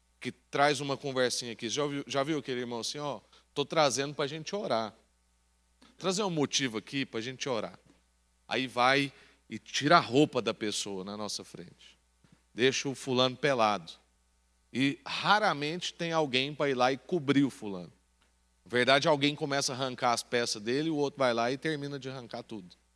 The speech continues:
Isso também é homicídio, dentro do que Jesus tá trabalhando. Então, é claro que como cristãos, conscientes do nosso pecado,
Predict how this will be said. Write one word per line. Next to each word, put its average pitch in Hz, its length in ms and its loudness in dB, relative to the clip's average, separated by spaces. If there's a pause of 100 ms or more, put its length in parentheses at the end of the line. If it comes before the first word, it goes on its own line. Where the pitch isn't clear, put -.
(760)
Isso 135 260 -2
também 135 480 -2
é 120 60 -6
homicídio, 101 640 -8 (840)
dentro 113 320 -4
do 104 80 -12
que 107 140 -12
Jesus 101 340 -6
tá 101 140 -10
trabalhando. 95 500 -8 (1120)
Então, 196 180 4
é 185 60 6
claro 180 340 6
que 156 140 -4
como 160 240 0
cristãos, 143 880 -2
conscientes 143 680 2
do 131 140 -6
nosso 127 260 -2
pecado, 117 500 -2